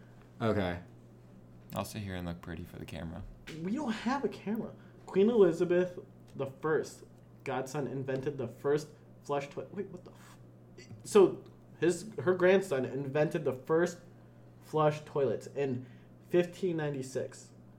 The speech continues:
Speaker 3: They commercially, commercially produced toilet paper didn't begin till eight, eighteen fifty-seven.
Speaker 1: Yeah,
Speaker 2: Dude, I was gonna say
Speaker 1: eighteen fifty-seven by,
Speaker 2: eighteen hundreds.
Speaker 3: They didn't
Speaker 1: by Joseph Gayeti.
Speaker 3: They had fucking toilets. But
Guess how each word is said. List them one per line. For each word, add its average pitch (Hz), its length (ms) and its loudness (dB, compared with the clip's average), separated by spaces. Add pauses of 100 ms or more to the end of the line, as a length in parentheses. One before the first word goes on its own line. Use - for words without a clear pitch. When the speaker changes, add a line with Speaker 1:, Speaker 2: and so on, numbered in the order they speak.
(180)
Speaker 3:
They 139 100 0
commercially, 165 540 0 (100)
commercially 220 800 6 (340)
produced 170 320 2
toilet 165 240 6
paper 143 220 2
didn't 139 240 2
begin 139 340 2
till 131 320 -2
eight, 147 220 -6 (920)
eighteen 175 460 2
fifty-seven. 143 680 -4
Speaker 1:
Yeah, 120 220 6
Speaker 2:
Dude, 123 280 8
I 113 100 12
was 151 120 10
gonna 165 80 10
say 175 200 10
Speaker 1:
eighteen 165 40 8
fifty-seven 151 140 10
by, 135 140 12
Speaker 2:
eighteen 123 80 10
hundreds. 98 480 2 (440)
Speaker 3:
They 190 200 10
didn't 285 280 6
Speaker 1:
by 147 160 12
Joseph 147 540 10
Gayeti. 131 560 10
Speaker 3:
They 220 140 12
had 330 160 2
fucking 285 280 0
toilets. - 640 4 (1160)
But 202 240 8